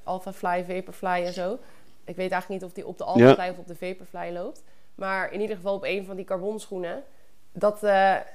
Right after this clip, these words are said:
Speaker 1: zeg maar, los van dat hij er dus bij is gaan fietsen, is het materiaal natuurlijk ook al veranderd. Dus dat kan hem ook nog wel, eh, ja, kan ook nog wel in zijn voordeel gaan werken, dat het hem nu wel gaat lukken.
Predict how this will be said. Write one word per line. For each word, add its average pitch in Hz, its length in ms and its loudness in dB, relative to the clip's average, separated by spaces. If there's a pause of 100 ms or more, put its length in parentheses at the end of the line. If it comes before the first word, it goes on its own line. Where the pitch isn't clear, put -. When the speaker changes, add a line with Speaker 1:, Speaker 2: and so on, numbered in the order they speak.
(400)
Speaker 1:
zeg 202 280 2
maar, 196 200 2
los 233 220 2
van 226 120 0
dat 208 140 2
hij 214 100 -2
er 196 100 0
dus 190 120 -4
bij 202 180 4
is 202 80 -2
gaan 196 120 -6
fietsen, 262 360 -2
is 185 80 -2
het 185 80 -6
materiaal 196 460 4
natuurlijk 170 340 -4
ook 160 180 0
al 165 100 0
veranderd. 160 460 0
Dus 180 120 -10
dat 202 140 -4
kan 202 160 2
hem 185 160 -2
ook 196 120 -2
nog 214 140 -4
wel, 160 380 0
eh, 151 200 0 (240)
ja, 170 140 -2
kan 175 140 -4
ook 196 60 0
nog 208 100 -4
wel 170 80 -2
in 165 80 -4
zijn 160 120 -6
voordeel 160 300 -6
gaan 160 160 -8
werken, 160 340 -4
dat 160 100 -12
het 170 160 -8
hem 170 140 -6
nu 165 140 -4
wel 165 240 0
gaat - 180 -8
lukken. 156 360 -8